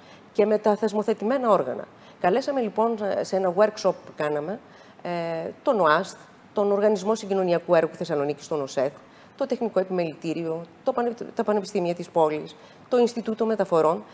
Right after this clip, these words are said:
και συζητούσαμε ακριβώς πάνω σε αυτό. Πώς η Θεσσαλονίκη τις επόμενες μέρες θα έχει ένα σχέδιο βιώσιμης αστικής κινητικότητας, το οποίο θα μπορεί να υποστηρίξει όλους τους πολίτες της. Και βεβαίως να αναδείξει και τα μητροπολιτικά χαρακτηριστικά του Δήμου μας,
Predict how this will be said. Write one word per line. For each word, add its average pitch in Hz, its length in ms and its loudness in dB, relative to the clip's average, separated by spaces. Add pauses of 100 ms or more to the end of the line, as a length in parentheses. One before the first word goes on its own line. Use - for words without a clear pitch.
(140)
και 226 100 4
συζητούσαμε 254 520 -2
ακριβώς 208 360 -2
πάνω 220 220 0
σε 208 100 -10
αυτό. - 280 -2 (320)
Πώς 262 200 2
η 277 40 -12
Θεσσαλονίκη 214 560 0
τις 175 160 -10
επόμενες 175 460 0
μέρες 147 420 0 (240)
θα 208 80 2
έχει 208 180 4
ένα 196 140 2
σχέδιο 185 640 0
βιώσιμης 180 520 -2
αστικής 214 420 -6
κινητικότητας, 160 920 -6 (320)
το 220 160 2
οποίο 220 500 2 (160)
θα 170 300 0 (160)
μπορεί 190 200 4
να 233 100 0
υποστηρίξει 196 640 -6 (320)
όλους 277 340 4
τους 269 140 -8
πολίτες 220 400 0
της. - 180 -18 (300)
Και 185 140 2
βεβαίως 175 500 2
να 185 140 0
αναδείξει 175 400 -2
και 220 100 -6
τα 196 100 -2
μητροπολιτικά 180 720 -4
χαρακτηριστικά 160 640 -4
του 143 120 -14
Δήμου 135 320 -6
μας, 190 180 -8